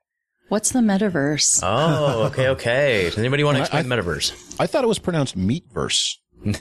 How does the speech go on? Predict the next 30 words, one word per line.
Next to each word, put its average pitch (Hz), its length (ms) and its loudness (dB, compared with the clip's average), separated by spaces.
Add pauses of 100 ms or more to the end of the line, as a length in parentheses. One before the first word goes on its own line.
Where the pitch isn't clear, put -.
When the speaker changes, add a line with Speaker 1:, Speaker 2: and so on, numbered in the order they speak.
(240)
Speaker 2:
The 127 180 0
meat, 127 380 -2
the 98 80 -4
meatverse. 107 800 -2
They 104 140 0
just 120 160 0
misspelled 120 500 0
it. 80 140 -4 (260)
It's - 180 -4
the 151 140 -4
memeverse. - 1000 -4
Speaker 3:
<laughs> - 20 0
Yeah, 151 180 0
I 156 40 -4
thought 127 120 -2
it - 20 2
was 120 120 0
a 80 100 -4 (220)
typo 135 380 -2
that, 82 240 -4
uh, 85 220 0
it 87 240 -2
got 117 180 -2
auto-corrected 117 560 -2
from 92 160 -2
their 85 160 0
cell 107 220 -2
phones. - 380 -8
Speaker 2:
<laughs> - 560 -18
Yes. 156 680 -4